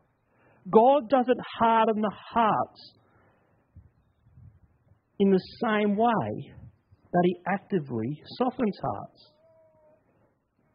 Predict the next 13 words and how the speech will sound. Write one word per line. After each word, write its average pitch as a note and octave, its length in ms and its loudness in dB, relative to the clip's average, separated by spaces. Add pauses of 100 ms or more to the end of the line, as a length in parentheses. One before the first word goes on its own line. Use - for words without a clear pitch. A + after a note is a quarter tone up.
(300)
So G#3 160 8
the G#3 80 6
Bible A#3 380 2 (160)
speaks, E4+ 440 0
yes, A#3+ 280 2
of F3 160 -2
God G3 340 6
hardening G#3 420 2
hearts, E3+ 300 2 (220)
but A3+ 100 8
it A3+ 80 2
also D4+ 400 2
says D#3+ 580 0